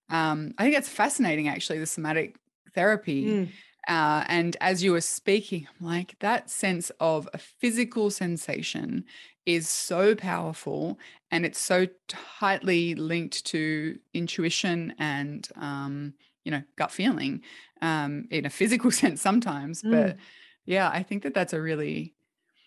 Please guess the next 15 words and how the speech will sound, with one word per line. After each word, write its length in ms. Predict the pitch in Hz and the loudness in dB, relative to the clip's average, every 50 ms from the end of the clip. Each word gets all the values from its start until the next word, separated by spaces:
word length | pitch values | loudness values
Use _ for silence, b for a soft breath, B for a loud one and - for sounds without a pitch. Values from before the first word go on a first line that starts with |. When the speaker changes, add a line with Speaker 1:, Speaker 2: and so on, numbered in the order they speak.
| _ _ _ _ _ _ _ _ _ _ _ _ _ _ _ _ _ _ _ _ _ _ | _ _ _ _ _ _ _ _ _ _ _ _ _ _ _ _ _ _ _ _ _ _
Speaker 1:
really 760 | - 175 165 165 160 165 196 202 196 190 185 180 180 - - _ _ _ _ _ | -10 -10 -8 -6 -2 0 4 4 6 6 6 4 2 0 -4 _ _ _ _ _
powerful 720 | - - - - - 170 165 165 165 160 - - 165 156 156 | -20 -18 -12 -4 0 2 4 4 4 2 0 -4 -6 -6 -4
shift 440 | 151 - - - 170 160 - - - | -4 -2 -2 0 -2 -2 -4 -6 -14
for 160 | - - - 170 | -10 -6 -4 -2
maybe 280 | 160 151 151 151 151 | -2 -2 -2 -4 -6
people 360 | - - 180 - - 160 151 | -6 -6 -8 -8 -6 -6 -6
listening 440 | - - 160 - - - 156 156 156 | -4 -6 -6 -6 -4 -4 -4 -4 -4
to, 280 | 147 - - 147 143 - | -6 -6 -6 -8 -8 -8
to 140 | - - - | -10 -8 -6
be 80 | 156 | -6
able 120 | 147 147 - | -6 -6 -6
to 100 | - - | -4 -4
make, 440 | 151 143 143 - - - - - - | -2 -2 -2 -4 -6 -8 -12 -18 -14
to 80 | - | -10
go, 80 | - | -8